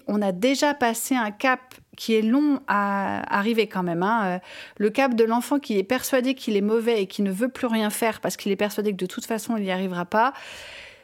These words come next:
ça n'arrive jamais en primaire, ou c'est très rare. Euh, on,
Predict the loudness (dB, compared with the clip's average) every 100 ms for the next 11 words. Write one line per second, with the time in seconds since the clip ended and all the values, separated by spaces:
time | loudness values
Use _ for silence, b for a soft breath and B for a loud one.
0 | -6 2 4 4 2 2 2 2 2 0
1 | -2 -2 0 -2 -6 _ _ -6 -4 -4
2 | -2 -2 0 0 -2 -12 _ -2 0 0
3 | -2 -4 -6 -4